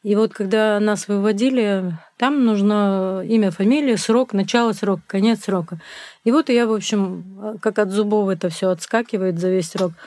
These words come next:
И когда я сказала «конец срока», эти две женщины, которые со мной выходили, и дежурная, они прослезились,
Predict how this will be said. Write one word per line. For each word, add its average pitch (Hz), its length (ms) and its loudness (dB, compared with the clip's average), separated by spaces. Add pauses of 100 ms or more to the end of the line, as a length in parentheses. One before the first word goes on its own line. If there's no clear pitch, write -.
(440)
И 202 80 0
когда 208 280 2
я 208 340 2
сказала 202 580 0
«конец 202 380 0
срока», 233 360 0
эти 196 300 0
две 190 300 0
женщины, 202 500 0
которые 190 320 -2
со 190 140 -2
мной 196 200 2
выходили, 196 520 0
и 196 160 0
дежурная, 190 760 0
они 196 180 2
прослезились, 196 840 -2